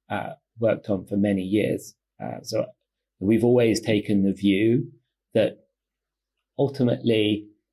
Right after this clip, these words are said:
users of A I, whether that be sort of companies or citizens or patients,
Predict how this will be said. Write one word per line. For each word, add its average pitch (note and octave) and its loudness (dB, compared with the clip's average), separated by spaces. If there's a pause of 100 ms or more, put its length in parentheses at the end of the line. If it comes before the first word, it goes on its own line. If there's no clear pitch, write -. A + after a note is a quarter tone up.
(240)
users A#2+ 2
of G#2 0
A G#2 4
I, G#2+ 0
whether G#2 0
that G2+ -2
be G2 0 (260)
sort G2+ -8
of G2 -6 (120)
companies G2+ 0
or G2 -6
citizens G2 -4
or F#2 -4
patients, A2+ -4